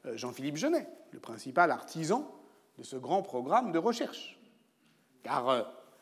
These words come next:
décrire effectivement, euh, l'infinie variabilité des possibles est intéressant, mais ne doit pas non plus, euh,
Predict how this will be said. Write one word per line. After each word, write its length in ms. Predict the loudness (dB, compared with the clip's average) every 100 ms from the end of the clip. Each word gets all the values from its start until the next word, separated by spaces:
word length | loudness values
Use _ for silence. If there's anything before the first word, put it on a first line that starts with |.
| _ -18 -16 -16 -18 -20 -20 -20 -20 -18 -18 -16 -16 -16 -16 -16 -16 -18 -8
décrire 400 | -2 6 10 10
effectivement, 760 | 8 2 2 2 8 8 8 0
euh, 640 | -8 -12 -12 -12 -10 -6
l'infinie 640 | -2 -2 0 2 2 2
variabilité 800 | 6 6 6 2 0 -4 2 2
des 100 | 2
possibles 680 | 0 0 2 8 8 8 -2 -8 -20 -20 _ _ _ _ _ _ _ _ -20
est 120 | -14
intéressant, 500 | -6 2 6 8 6
mais 120 | 6
ne 100 | 2
doit 160 | 0 2
pas 320 | 4 2 -2 -18 -20 _ -18
non 120 | -14 -10
plus, 400 | 0 4 8
euh, 140 | 8